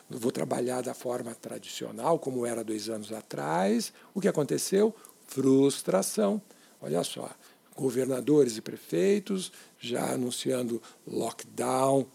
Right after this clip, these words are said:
né, pelo país inteiro, rara prefeitura onde isso, onde isso não, não está ocorrendo, né? Então, as pessoas começam a se frustrar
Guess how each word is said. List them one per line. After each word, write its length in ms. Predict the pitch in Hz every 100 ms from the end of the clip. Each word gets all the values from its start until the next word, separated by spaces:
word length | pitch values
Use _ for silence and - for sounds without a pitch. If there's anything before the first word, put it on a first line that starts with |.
| -
né, 260 | 101 127
pelo 220 | - 156 -
país 400 | - 110 107 -
inteiro, 680 | 117 - 120 135 175 208
rara 360 | 165 104 131 131
prefeitura 520 | 123 - 113 - 117
onde 300 | 113 107 110 -
isso, 240 | 117 - -
onde 220 | 113 104
isso 180 | 104 113
não, 280 | 107 107 - - - _
não 140 | 113
está 240 | 110 - 110
ocorrendo, 800 | 107 - 123 107 117 170 220 - - - -
né? 460 | - - 113 208 214 - - -
Então, 400 | 165 165 180 160
as 100 | 139
pessoas 420 | - 190 185 202
começam 420 | - 202 175 - 208
a 60 |
se 180 | 202 226
frustrar 640 | - 285 - - 208 196